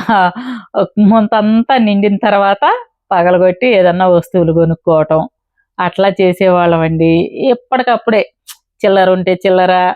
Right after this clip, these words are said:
వాళ్ళ నాన్నగారు ఇచ్చారనుకోండి డబ్బులు, అవి అట్లా ఆ ముంతలో వేసుకోవటం, అట్లా మా పిల్లలకి అలవాటు. "జయంతి నాన్న, నువ్వు కూడా తీసుకోవచ్చు కదా" అని అంటే, "ఎందుకమ్మమ్మ, వద్దులే" అని చెప్పి వాడు తీసుకోనీయలేదు. కానీ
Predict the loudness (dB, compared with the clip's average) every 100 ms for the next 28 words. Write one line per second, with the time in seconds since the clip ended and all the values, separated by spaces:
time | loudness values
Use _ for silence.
0 | -4 -2 0 0 -2 0 0 2 2 0
1 | -2 -2 0 -2 -2 -2 0 0 0 0
2 | 0 0 -4 _ _ -4 -2 0 0 0
3 | -2 -4 -4 -4 -2 -2 -2 0 2 2
4 | 0 -2 -2 0 -4 -4 -6 -4 -2 -2
5 | -2 0 0 0 0 0 0 0 -2 -2
6 | -4 _ _ _ -2 0 0 0 0 0
7 | 0 2 0 0 -2 -2 0 -2 0 0
8 | 0 2 0 0 -2 -4 -2 0 0 -2
9 | _ _ -6 -2 0 0 0 0 0 2
10 | 2 2 2 0 0 0 0 2 2 2
11 | -2 -6 _ _ _ _ _ -4 0 0
12 | 2 0 0 0 2 0 0 0 2 2
13 | 0 0 -2 0 0 0 2 2 2 0
14 | 0 -2 0 0 0 0